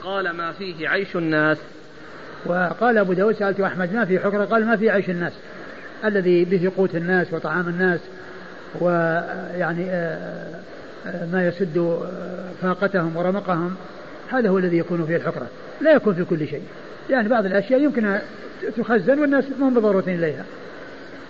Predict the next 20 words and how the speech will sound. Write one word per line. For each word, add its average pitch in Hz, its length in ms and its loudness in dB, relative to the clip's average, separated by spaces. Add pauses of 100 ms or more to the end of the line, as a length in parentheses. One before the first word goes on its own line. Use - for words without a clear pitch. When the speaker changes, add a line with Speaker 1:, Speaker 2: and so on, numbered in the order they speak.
(140)
Speaker 2:
مثل 190 160 0 (100)
الأشياء 196 540 2
الكماليات، 170 640 2
الأشياء 170 320 0
التي 165 320 -2 (400)
الناس 196 260 0
ب-، - 840 -10
بغنية 208 340 4
عنها، 156 300 -2 (160)
يمكن 180 300 2 (640)
يعني 202 180 -2
ما 233 100 4
يحتاجون 175 400 2
إليها." 151 280 0 (720)
نعم. 151 140 -8 (3000)
Speaker 1:
قال 185 200 4
أبو 190 240 2
داود: 190 460 4
"قال 196 280 4
الأوزاعي: 175 640 2